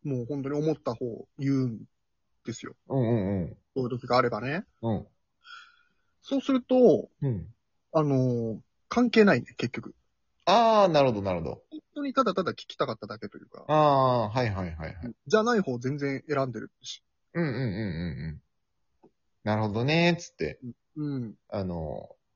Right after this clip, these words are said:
Speaker 2: そっか、まあでもなーってなって、
Speaker 1: うん。
Speaker 2: あ、こっちかなみたいな。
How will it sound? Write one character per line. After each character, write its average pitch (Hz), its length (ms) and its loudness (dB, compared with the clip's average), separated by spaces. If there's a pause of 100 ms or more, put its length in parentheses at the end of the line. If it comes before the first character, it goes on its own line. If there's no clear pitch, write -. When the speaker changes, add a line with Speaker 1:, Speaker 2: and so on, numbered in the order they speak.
(120)
Speaker 2:
そ - 160 -10
っ - 80 -14
か、 - 120 -12
ま 92 140 -4
あ 90 40 -4
で 98 100 -4
も 98 120 -4
な 131 560 -2
ー - 40 -6
っ - 140 -14
て - 100 -6
な 87 80 -4
っ 82 100 -12
て、 127 400 0 (320)
Speaker 1:
う 147 100 -6
ん。 117 220 -8 (120)
Speaker 2:
あ、 123 80 -6
こ - 160 -6
っ - 40 -20
ち - 120 -8
か 135 120 -2
な 165 320 0
み 85 100 -10
た 85 100 -10
い - 80 -14
な。 120 80 -18